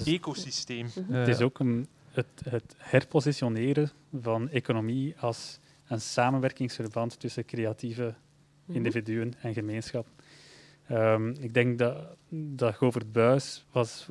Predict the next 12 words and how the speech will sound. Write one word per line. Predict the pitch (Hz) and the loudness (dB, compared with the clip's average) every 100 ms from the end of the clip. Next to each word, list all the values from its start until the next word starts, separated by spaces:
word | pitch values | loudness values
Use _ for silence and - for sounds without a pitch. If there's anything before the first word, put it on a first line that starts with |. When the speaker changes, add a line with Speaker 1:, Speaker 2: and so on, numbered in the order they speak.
| 175 | 0
Speaker 3:
was | 131 117 | 0 2
voor | 120 | 0
mij, | 117 120 131 - - _ _ _ _ - _ _ _ _ | 2 2 2 -4 -20 _ _ _ _ -20 _ _ _ _
ehm, | 123 117 110 110 110 - _ | 0 2 2 0 -2 -6 _
zijn | 120 117 110 | 2 2 4
boek | 123 - - | -2 -2 -8
Economie | 156 - 120 110 | -4 0 2 2
van | 117 | -2
de | 110 | -4
Vreugde, | 113 117 127 131 | 0 2 2 0
denk | 123 120 | -2 -2
ik, | 117 | -4